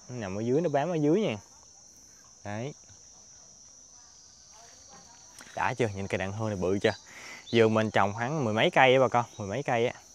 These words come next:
Còn cây giống thì bên mình rất là nhiều, cung cấp số lượng cho bà con. Đó, năm rồi thì cũng, à, năm rồi, năm rồi tháng, à, mấy tháng trước thì cũng, à, cung cấp cho bà con, à, cây đàn hương cũng nhiều lắm,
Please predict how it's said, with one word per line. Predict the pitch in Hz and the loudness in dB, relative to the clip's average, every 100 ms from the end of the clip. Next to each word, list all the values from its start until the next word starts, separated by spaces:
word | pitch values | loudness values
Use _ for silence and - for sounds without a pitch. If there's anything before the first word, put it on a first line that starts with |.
| - | -14
Còn | - 104 | -8 -2
cây | 123 | 2
giống | 120 165 | 4 4
thì | 156 | 0
bên | 113 110 | -2 -2
mình | 104 | -4
rất | 147 | -6
là | 117 | -4
nhiều, | 107 92 - | -4 -6 -10
cung | 107 | -10
cấp | 107 135 | -8 -6
số | 143 | -2
lượng | 120 90 101 | 0 0 -2
cho | |
bà | 95 | -4
con. | 101 101 - - - - - - - - | -2 -4 -4 -20 -20 -20 -20 -20 -20 -10
Đó, | 107 120 - - | -8 -8 -14 -4
năm | 113 110 | -2 2
rồi | 101 98 | 2 4
thì | 101 104 | 2 0
cũng, | 98 123 156 | 0 2 2
à, | 123 117 110 - - - - | 2 2 -2 -12 -20 -16 -2
năm | 117 113 | 0 2
rồi, | 104 101 101 - - - - - | 4 4 2 -4 -20 -20 -20 -8
năm | 113 | -4
rồi | 107 101 104 | 2 4 2
tháng, | 131 165 | 0 -4
à, | 170 | -2
mấy | 131 139 | -2 -2
tháng | 165 | 0
trước | 165 185 | 2 2
thì | 143 | 2
cũng, | 98 120 143 | -6 -6 -6
à, | |
cung | 110 117 | -6 -4
cấp | 135 156 | -4 -4
cho | 117 | -6
bà | 98 | -4
con, | 113 110 110 | -4 -4 -8
à, | 110 - - - - - | -10 -14 -20 -20 -20 -6
cây | 113 | -2
đàn | 107 104 | 0 -2
hương | 113 113 | -4 -6
cũng | - 104 151 | -6 -6 -4
nhiều | 104 90 | -4 -4
lắm, | 110 | -6